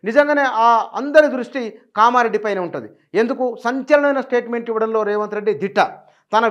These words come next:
వ్యాఖ్యల ద్వారా, తన దూకుడుగా వెళ్ళే వ్యవహార శైలి ద్వారా ప్రజలను తన వైపు తన సులభంగా తిప్పుకోగల నేర్పరి రేవంత్ రెడ్డి. కాబట్టి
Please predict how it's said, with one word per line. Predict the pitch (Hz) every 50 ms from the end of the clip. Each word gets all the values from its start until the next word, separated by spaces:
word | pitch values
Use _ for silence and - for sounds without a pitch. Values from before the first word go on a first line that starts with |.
| 185
వ్యాఖ్యల | 208 226 - 339 - 277 277 269 254
ద్వారా, | 254 254 247 254 262 269 262 - - _ _ _ _ - 220
తన | 220 226 196 151 139
దూకుడుగా | 214 254 - 277 277 262 254 254 247 240
వెళ్ళే | 233 233 233 214 180 - - - - 135
వ్యవహార | 156 196 233 240 262 269 269
శైలి | 240 - 233 233 247 254 226 233
ద్వారా | 247 247 254 269 277 269 269 - _ _ _ _ _ _ _ _ _ _ _ _ _ _ -
ప్రజలను | 196 220 226 294 294 302 294 294 277
తన | 262 254 247
వైపు | 240 240 240 - 247
తన | 233 220 208 175 - - -
సులభంగా | 202 214 233 247 254 262 247 226 233 -
తిప్పుకోగల | 254 247 - 277 285 277 247 247 240 226 202 190
నేర్పరి | 196 208 208 208 202 190 180 160 - - _ -
రేవంత్ | 156 185 190 190 180 185 170
రెడ్డి. | 156 139 131 117 - - _ _ _ _ _
కాబట్టి | - 247 262 269 262 269 285